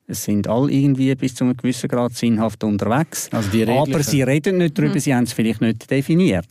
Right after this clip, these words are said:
Speaker 2: Ja, die Redlichen. Äh, Laura, noch schnell zur Frage von dir. Ja, wa-, was bringt's denn? Was ist denn?
Speaker 3: Mhm.
Speaker 2: Ich habe noch geschaut. Also, es ist ganz wichtig noch für Passung. Die Passung heisst,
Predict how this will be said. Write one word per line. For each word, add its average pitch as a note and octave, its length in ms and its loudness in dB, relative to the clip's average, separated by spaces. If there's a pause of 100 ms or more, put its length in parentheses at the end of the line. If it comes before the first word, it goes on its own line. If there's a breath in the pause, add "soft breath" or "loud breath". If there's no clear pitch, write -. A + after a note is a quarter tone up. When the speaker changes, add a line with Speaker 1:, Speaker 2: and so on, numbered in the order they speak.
(160)
Speaker 2:
Ja, B2+ 160 0 (400)
die A#2+ 100 2
Redlichen. A#2 720 -2 (600 loud breath)
Äh, B2 200 0 (800)
Laura, C#3+ 300 2
noch G2 120 4
schnell B2+ 340 2
zur B2 460 -2
Frage A#2 520 -2
von E3 220 -2
dir. B2+ 340 0
Ja, A2+ 180 -2
wa-, B2 140 -8
was B2 220 -4
bringt's C#3+ 500 0
denn? A#2 300 0
Was A#2 160 -4
ist C#3+ 300 -4
denn? G2+ 340 -4 (240 loud breath)
Speaker 3:
Mhm. A3 260 2
Speaker 2:
Ich C3 80 2
habe D3 100 2
noch C#3 140 0
geschaut. C3 640 -2
Also, A#2+ 360 -2
es A2+ 140 -2
ist A#2 100 -6
ganz D#3 300 2
wichtig D3 460 -2
noch C#3+ 320 2
für A#2+ 160 -2
Passung. E3 720 0
Die C3 120 0
Passung F3 600 0
heisst, C#3 440 0